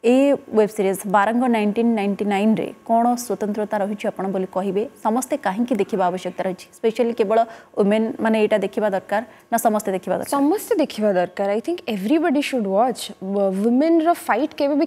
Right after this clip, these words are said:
Speaker 2: କେବଳ ୱିମେନ୍ର ନୁହଁ, ମେନ୍ ଇକ୍ୱାଲି ଇମ୍ପୋର୍ଟାଣ୍ଟ ସେ ଫାଇଟ୍‌ରେ। ଆଣ୍ଡ, ଅ, ସେ ଗୋଟେ ବହୁତ ହି ଇମ୍ପୋର୍ଟାଣ୍ଟ ପାର୍ଟ। ଅମ୍, କାହିଁକି ଦେଖିବା ଦରକାର?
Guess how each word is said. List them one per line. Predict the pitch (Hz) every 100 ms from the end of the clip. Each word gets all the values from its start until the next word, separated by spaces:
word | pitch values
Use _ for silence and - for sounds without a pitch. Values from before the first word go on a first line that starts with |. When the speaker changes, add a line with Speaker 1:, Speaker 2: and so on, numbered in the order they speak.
| -
Speaker 2:
କେବଳ | 226 196 302 339
ୱିମେନ୍ର | 233 233 294 330 339
ନୁହଁ, | 240 180 175 - _ _ _ -
ମେନ୍ | 233 262 320 339
ଇକ୍ୱାଲି | 294 262 - 370 392
ଇମ୍ପୋର୍ଟାଣ୍ଟ | 349 294 277 294 294
ସେ | -
ଫାଇଟ୍‌ରେ। | 262 202 175 185 175 - - - _ -
ଆଣ୍ଡ, | 254 285 285
ଅ, | 277 269 262 254 240 -
ସେ | -
ଗୋଟେ | 262 311
ବହୁତ | 240 233 330 370
ହି |
ଇମ୍ପୋର୍ଟାଣ୍ଟ | 302 233 226 262 269
ପାର୍ଟ। | 247 214 196 - _ _ -
ଅମ୍, | 208 196 196 202 - - -
କାହିଁକି | 220 214 302 349
ଦେଖିବା | 320 - 320 339
ଦରକାର? | 311 311 330 339